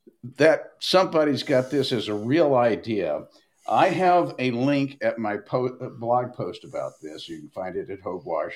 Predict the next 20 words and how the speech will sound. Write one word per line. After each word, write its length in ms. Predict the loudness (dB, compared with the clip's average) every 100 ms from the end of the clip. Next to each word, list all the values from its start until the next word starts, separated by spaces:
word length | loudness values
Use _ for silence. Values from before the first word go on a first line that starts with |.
| -14 _ _ _
Uh, 80 | -14
it's 120 | -14
just 200 | -14 -12
the 80 | -10
fork 360 | -2 4 4 2
control 560 | -6 -4 -4 -4 -6 -12 _ -20 _
post. 400 | -8 -8 -12 -16 _ _ _ 0
Uh, 180 | 2 4
of, 260 | 2 2 -2 2
uh, 240 | 2 2 -2
uh, 60 | -6 -6 -18 -18 0
what 200 | 0 2
you, 100 | -2 0
you 140 | 0
can 140 | 4
get 160 | 4 4
these 180 | 2 -2
from 180 | 0 2
Amazon. 640 | 6 6 6 4 2 2 4
I 240 | 2 2